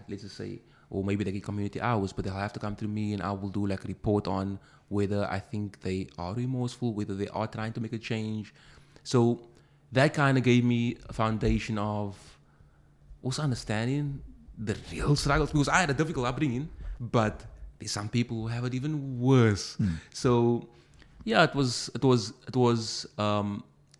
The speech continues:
Speaker 1: that helped me in that parti-, particular way. But life hasn't always been straightforward, right? So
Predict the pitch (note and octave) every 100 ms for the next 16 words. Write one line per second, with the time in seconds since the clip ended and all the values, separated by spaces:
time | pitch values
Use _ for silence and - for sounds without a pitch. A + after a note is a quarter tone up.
0 | - A2 G#2 C3 D3+ - G#2+ A2 B2 -
1 | A#2 G#2+ A2+ - - - G#2 A2 G#2+ G2+
2 | G#2+ A2 D#3 D#3 - - B2 D3 C#3+ C#3
3 | C#3 C3+ A#2+ A#2+ C3 B2 B2+ D3 G2+ F#2
4 | A2+ - - - - - F3 D#3+ -